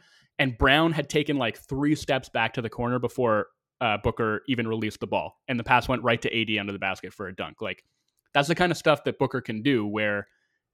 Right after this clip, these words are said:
even though K-, even, even though K D's taller and can, like, see over the defense maybe in a way that Booker can't, Booker's just a better passer. And what K D's off-ball gravity can do, I think, is more important and more valuable than what Booker's off-ball gravity can do.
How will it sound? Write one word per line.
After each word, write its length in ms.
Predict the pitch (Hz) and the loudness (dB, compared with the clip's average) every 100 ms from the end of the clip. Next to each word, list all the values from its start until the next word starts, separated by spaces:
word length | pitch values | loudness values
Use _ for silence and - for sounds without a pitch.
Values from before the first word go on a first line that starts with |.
| _ | _
even 180 | 170 160 | 0 4
though 120 | 151 | 2
K-, 340 | 127 - 151 - | 2 -2 -2 -2
even, 240 | 190 185 - | -4 -4 0
even 140 | 180 | 2
though 80 | 190 | 2
K 180 | - 165 | 0 -2
D's 140 | 139 | -2
taller 440 | - - 120 151 | -2 -2 2 2
and 100 | 156 | 0
can, 120 | - 135 | -2 -4
like, 180 | 117 | -6
see 280 | - - 139 - | -8 -6 -6 -2
over 260 | 123 120 | -4 -2
the 120 | 110 | -6
defense 440 | 101 110 117 135 139 | -6 -6 -4 -6 -4
maybe 240 | 143 143 | -4 -4
in 60 | 131 | -4
a 40 | |
way 120 | 113 | -2
that 160 | 113 101 | -4 -4
Booker 240 | 113 113 | -8 -8
can't, 340 | 101 - 110 - _ _ _ _ | -12 -8 -6 -6 _ _ _ _
Booker's 200 | 151 160 | 2 4
just 140 | 156 143 | 2 0
a 60 | |
better 240 | 117 117 104 | 0 0 0
passer. 480 | - 104 - 87 - _ _ _ _ _ | -2 -2 -4 -12 -14 _ _ _ _ _
And 160 | 131 120 | -2 0
what 220 | 123 120 | 2 0
K 220 | - 135 | 2 0
D's 220 | 123 120 110 - | 2 -2 -4 2
off-ball 400 | 131 - 120 110 | 2 4 2 2
gravity 380 | 107 104 107 | 0 -2 -4
can 180 | 104 113 | -6 -8
do, 160 | 107 104 | -6 -4
I 60 | |
think, 140 | 101 107 | -4 -6
is 140 | 101 | -6
more 240 | 110 110 104 | -4 -4 -4
important 440 | 104 123 120 113 | -2 0 0 -4
and 80 | 101 | -6
more 160 | 104 | -4
valuable 460 | 101 104 104 104 98 | 0 0 0 -2 -6
than 140 | 98 | -8
what 160 | 98 - | -10 -6
Booker's 320 | 117 - 107 | -6 -4 -6
off-ball 380 | 87 85 - 87 | -8 -10 -10 -10
gravity 340 | - 80 76 | -10 -14 -14
can 160 | 71 - | -18 -20
do. 160 | 62 | -20